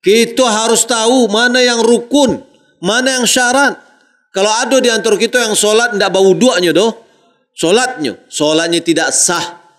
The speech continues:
Oh, ambo ndak tahu. Ya Allah Subhanahu wa, Nabi mengatakan, Allah tidak menerima solat tanpa bersuci.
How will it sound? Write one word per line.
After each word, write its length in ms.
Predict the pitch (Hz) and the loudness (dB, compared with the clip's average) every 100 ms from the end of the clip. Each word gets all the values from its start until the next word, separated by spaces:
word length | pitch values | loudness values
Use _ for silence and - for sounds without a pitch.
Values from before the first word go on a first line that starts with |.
| _ _ _ _ _ _ _ _ _ _ _ _ _ _ _ - | _ _ _ _ _ _ _ _ _ _ _ _ _ _ _ -2
Oh, 120 | 254 | 0
ambo 280 | 285 294 320 | 2 2 2
ndak 200 | 311 285 | 2 0
tahu. 320 | 285 302 294 180 | 0 -2 -2 0
Ya 160 | 202 | 0
Allah 360 | 240 - 269 285 | 0 0 -2 -2
Subhanahu 440 | 240 240 247 254 | -2 -2 -2 -4
wa, 60 | - | -4
Nabi 240 | 196 208 | -4 -4
mengatakan, 480 | 254 226 226 247 247 190 - _ | -2 -2 -2 -2 -4 -8 -18 _
Allah 440 | 165 170 165 208 196 | -2 2 2 2 0
tidak 320 | 180 165 160 | -2 -2 -2
menerima 720 | 151 151 147 143 143 156 165 156 | -2 -2 0 0 0 -2 -2 -4
solat 720 | - 143 135 147 175 160 - | -2 -2 0 0 -2 -6 -6
tanpa 560 | 156 147 139 185 170 | -4 -4 -6 -4 -2
bersuci. 760 | 147 139 127 139 - 127 98 | -2 -2 0 -2 0 -6 -6